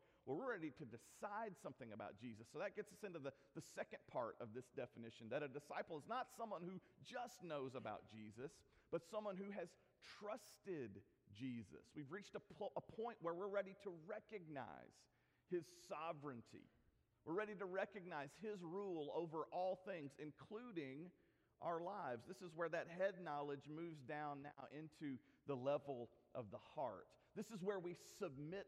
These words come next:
ourselves over to the lordship of Jesus. That's what we confessed in our baptism. We confessed that we were no longer ruling over our lives.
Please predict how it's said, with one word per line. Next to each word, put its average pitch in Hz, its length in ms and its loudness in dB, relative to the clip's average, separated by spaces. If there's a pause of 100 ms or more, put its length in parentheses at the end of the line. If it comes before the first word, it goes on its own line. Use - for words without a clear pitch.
(120)
ourselves 127 800 0 (100)
over 147 480 2 (260)
to 185 60 6
the 147 140 2
lordship 147 840 0 (340)
of 110 200 2
Jesus. 110 540 -2 (680)
That's 202 180 6
what 220 140 4
we 220 220 -2
confessed 185 680 0
in 160 80 -4
our 143 120 2
baptism. 120 680 -2 (480)
We 185 80 6
confessed 185 540 4
that 131 160 2
we 214 140 2
were 214 160 2
no 208 520 4
longer 170 680 2 (360)
ruling 208 440 6
over 190 340 6
our 156 220 6
lives. 123 580 0